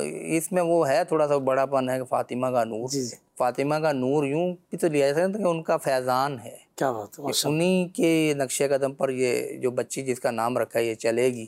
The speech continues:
Speaker 2: صحیح۔
Speaker 1: اس طرح کی اچھی نیتیں بھی کی جا سکتی ہیں۔
Speaker 2: ماشاءاللہ۔ محمد
Speaker 1: تو اس کے
Speaker 2: احمد
Speaker 1: بعد ہم
Speaker 2: رضا۔
Speaker 1: محمد احمد رضا رکھیں یا صرف احمد رضا رکھیں؟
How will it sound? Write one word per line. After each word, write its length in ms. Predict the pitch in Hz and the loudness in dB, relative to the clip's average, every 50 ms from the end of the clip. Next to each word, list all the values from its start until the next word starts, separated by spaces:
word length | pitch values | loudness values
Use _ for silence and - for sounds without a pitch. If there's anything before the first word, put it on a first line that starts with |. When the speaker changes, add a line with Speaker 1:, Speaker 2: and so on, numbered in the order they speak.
| - _ | -10 _
Speaker 2:
صحیح۔ 240 | - - - 151 127 - | -4 -2 -2 -2 -4 -4
Speaker 1:
اس 160 | - - - - | -6 -8 -4 -2
طرح 200 | - 139 143 143 | 0 0 0 0
کی 320 | 139 143 139 131 123 117 - - - - 143 | 0 0 0 0 0 -2 -4 -8 -12 -6 -6
اچھی 260 | 131 - - - 120 | -4 -4 -2 -4 -4
نیتیں 300 | 113 110 110 110 - 120 | -2 -2 -4 -2 -2 -4
بھی 100 | - 151 | -4 -4
کی 180 | 156 - 151 143 | -6 -6 -4 -2
جا 120 | 147 139 | -4 -4
سکتی 120 | - - | -2 -6
ہیں۔ 80 | - 139 | -6 -6
Speaker 2:
ماشاءاللہ۔ 400 | 127 117 - - 104 - _ _ _ _ _ _ - - - - | -4 -4 -4 -6 -6 -14 _ _ _ _ _ _ -20 -20 -14 -4
محمد 280 | 160 160 160 190 214 226 | -2 0 0 2 2 0
Speaker 1:
تو 40 | 247 | 0
اس 120 | 254 - | -2 -2
کے 80 | - 170 | -2 -4
Speaker 2:
احمد 100 | 165 - | -2 0
Speaker 1:
بعد 140 | 151 151 151 | 0 0 0
ہم 100 | 180 175 | 0 -2
Speaker 2:
رضا۔ 140 | 165 151 | 0 0
Speaker 1:
محمد 440 | 139 - - 151 151 165 170 170 - | -2 -2 -2 -2 0 0 0 0 0
احمد 280 | 165 147 - 175 185 180 | -2 -2 0 0 0 2
رضا 240 | 180 175 170 170 165 | 2 4 4 4 2
رکھیں 280 | 156 - - - 156 | 2 0 -2 -2 0
یا 140 | 160 160 151 | 2 2 0
صرف 240 | 151 151 147 151 147 - | 2 2 0 0 0 -2
احمد 360 | - 160 - - 156 156 151 | -8 -8 -6 -4 -2 -2 0
رضا 220 | 147 139 127 120 | 2 2 2 2
رکھیں؟ 300 | 117 107 - - - - | 0 -2 -4 -6 -16 -14